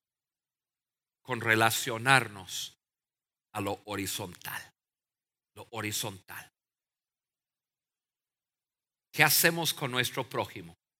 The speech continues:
¿Cómo estamos ayudando? En nuestra vida diaria,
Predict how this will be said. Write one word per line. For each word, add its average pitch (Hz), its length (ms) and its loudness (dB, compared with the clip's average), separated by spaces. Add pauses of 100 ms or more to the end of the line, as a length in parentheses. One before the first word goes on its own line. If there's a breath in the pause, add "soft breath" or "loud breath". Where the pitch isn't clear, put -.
(680)
¿Cómo - 220 -4
estamos 185 580 0
ayudando? 113 680 -2 (1900)
En 175 120 8
nuestra 185 440 8
vida 175 320 4
diaria, 120 680 -4